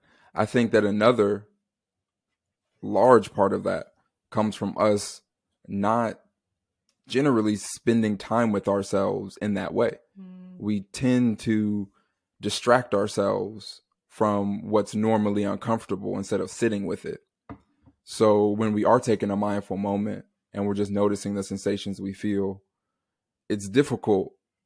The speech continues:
Speaker 1: to do that when normally, instead of doing that,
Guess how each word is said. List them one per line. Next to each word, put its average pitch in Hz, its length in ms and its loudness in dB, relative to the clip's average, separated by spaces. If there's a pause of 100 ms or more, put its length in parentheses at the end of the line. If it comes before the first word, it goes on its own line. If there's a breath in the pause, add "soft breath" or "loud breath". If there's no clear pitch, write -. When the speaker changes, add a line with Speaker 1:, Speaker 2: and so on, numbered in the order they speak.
(280)
Speaker 1:
to 110 120 -2
do 135 220 0
that 92 340 0 (160)
when 104 300 -2
normally, 113 640 2 (320)
instead 127 320 4
of 110 160 8
doing 101 280 0
that, 104 280 -2